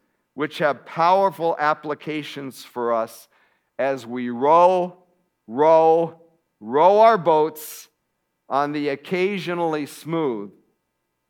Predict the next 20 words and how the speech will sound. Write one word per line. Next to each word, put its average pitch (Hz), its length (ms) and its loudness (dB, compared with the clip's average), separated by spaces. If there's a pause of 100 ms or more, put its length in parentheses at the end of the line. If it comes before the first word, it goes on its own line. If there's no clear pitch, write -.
(200)
but 131 140 -4
most 147 340 -4
often 151 460 -2
turbulent 139 640 -8
rivers 117 460 -6
of 104 140 -12
life. 92 320 -10 (1000)
It 208 100 2
is 254 200 -2
hard 254 340 4
to 220 80 2
make 220 300 -2
that 196 280 2
boat 202 300 2
go 185 220 4
as - 180 -2
fast 165 420 0
as 165 160 -4
you 147 120 -2
want. 135 520 -2